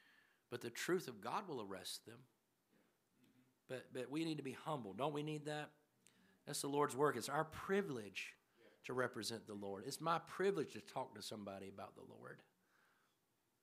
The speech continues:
And I don't have some right to force them to listen to me.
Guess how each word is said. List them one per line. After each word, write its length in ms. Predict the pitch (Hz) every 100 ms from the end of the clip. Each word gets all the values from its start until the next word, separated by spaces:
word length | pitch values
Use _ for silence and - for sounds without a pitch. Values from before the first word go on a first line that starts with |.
| _ _ - - - 131
And 100 | 139
I 80 | 143
don't 160 | 170
have 140 | - 135
some 260 | - 127
right 420 | 104 95 107 139 -
to 60 |
force 300 | 101 113 113 -
them 180 | 107 95
to 60 |
listen 360 | 87 95 - 180
to 80 | -
me. 240 | 110 147